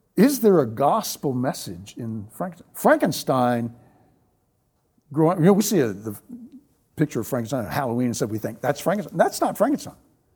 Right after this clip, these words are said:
That's the Frankenstein monster. Frankenstein is the doctor, the scientist, who creates this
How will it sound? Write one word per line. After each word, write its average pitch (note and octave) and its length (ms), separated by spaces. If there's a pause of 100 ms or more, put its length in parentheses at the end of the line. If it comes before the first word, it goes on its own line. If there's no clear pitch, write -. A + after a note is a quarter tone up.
(180)
That's - 220
the - 80
Frankenstein B2 540
monster. A#2+ 500 (500)
Frankenstein F3 720
is G2+ 120
the G#2+ 120
doctor, B2 640 (300)
the A2 80
scientist, B2+ 720 (1400)
who C3+ 140
creates D#3 580
this - 480